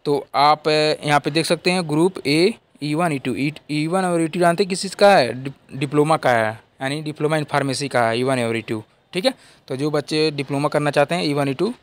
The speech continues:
ग्रुप से आप भर के एग्जाम दे सकते हैं, एंट्रेंस। ठीक है, अब यहाँ पे देख सकते हैं पाठ्यक्रम ग्रुप क्या है, यहाँ पे परीक्षा कार्यक्रम। अब,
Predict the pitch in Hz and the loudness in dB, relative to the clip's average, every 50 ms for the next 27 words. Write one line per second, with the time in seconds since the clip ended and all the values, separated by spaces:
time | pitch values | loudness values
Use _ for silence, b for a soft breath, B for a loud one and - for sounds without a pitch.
0 | _ _ _ _ - 131 139 131 - 160 151 139 123 135 131 135 - 214 262 254 | _ _ _ _ -12 -10 -8 -6 -2 0 -2 0 0 -4 -4 -2 -2 -2 -2 -2
1 | - - 123 139 131 127 127 117 - 123 - - 123 120 120 120 - - 123 117 | -6 -4 0 0 2 2 0 -2 -4 -4 -8 -8 -10 -8 -8 -8 -6 -6 -6 -4
2 | 110 - - - 156 - 220 220 - B B B B B B B B B B B | -6 -8 -8 -8 -4 -2 -2 -4 -4 B B B B B B B B B B B
3 | 139 139 139 143 147 147 - 156 147 147 151 135 - 156 143 - 151 147 - - | -4 -2 0 2 2 2 2 2 -2 0 -2 -2 -2 -4 -4 -2 -4 -2 2 4
4 | 143 135 143 135 147 151 143 139 143 139 - - 151 143 135 135 135 135 131 - | 2 4 2 0 -2 -2 -2 -2 -4 -4 -2 0 0 0 0 0 -2 -2 -2 -2
5 | 139 135 135 - _ - 139 131 - - 139 135 143 135 131 127 139 131 127 131 | -4 -6 -6 -8 _ -12 -12 -10 -6 -6 -2 2 2 2 2 2 0 -2 -2 -4
6 | _ B B B B B B B B B - 131 | _ B B B B B B B B B -4 -4